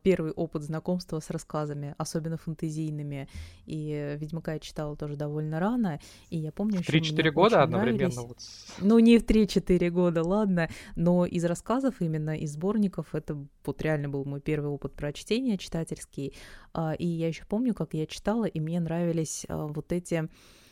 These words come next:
Speaker 1: тогда я их еще не могла, а, конкретно вычленить, но вот эти сказочные мотивы.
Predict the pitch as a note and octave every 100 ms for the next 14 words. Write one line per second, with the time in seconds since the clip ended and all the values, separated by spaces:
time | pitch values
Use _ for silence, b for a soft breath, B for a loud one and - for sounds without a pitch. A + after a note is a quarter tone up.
0 | b - D#3+ F3 F3+ E3+ E3 - F3 E3+
1 | E3+ F3 A3 D#4+ - D#3 D#3 D#3 D#3+ E3
2 | D#3+ E3 D#3+ - - D3+ C#3+ - E3 E3+
3 | B3 G#3 - F#3+ D#3 - - C#3+ C#3+ D3+
4 | - C#3+ C3